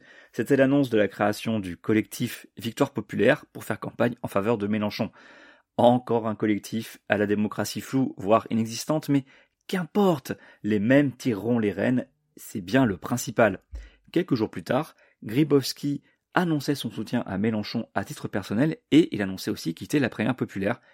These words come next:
La comédie était bel et bien finie. Mais assez parlé. Après le bilan récent que je viens de vous dresser,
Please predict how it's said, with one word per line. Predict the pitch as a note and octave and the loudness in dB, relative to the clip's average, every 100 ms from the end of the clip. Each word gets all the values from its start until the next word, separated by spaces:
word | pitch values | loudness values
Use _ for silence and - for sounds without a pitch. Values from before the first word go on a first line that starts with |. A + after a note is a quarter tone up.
| - - | -6 0
La | F#3 | 2
comédie | C#3+ A2+ A2 B2 | 4 2 0 -2
était | - B2 | 0 -2
bel | G2+ G2+ A#2 | 0 0 2
et | |
bien | G#2 G#2+ | 0 -4
finie. | - G#2+ F#2+ _ - | -4 -4 -4 _ -4
Mais | G2+ | 2
assez | B2 C#3+ | 2 2
parlé. | - C3 A#2 G2 _ _ | 2 2 4 0 _ _
Après | - G2+ B2 | -6 -2 0
le | A2 | -2
bilan | F#2 F#2+ F2+ | -2 -8 -8
récent | F2 G#2+ - A#2+ | -6 -4 -2 -2
que | G#2 | -4
je | F2 | -4
viens | F#2 | -8
de | |
vous | F2 | -6
dresser, | G2+ C#3 D3+ E3 | -2 0 0 -2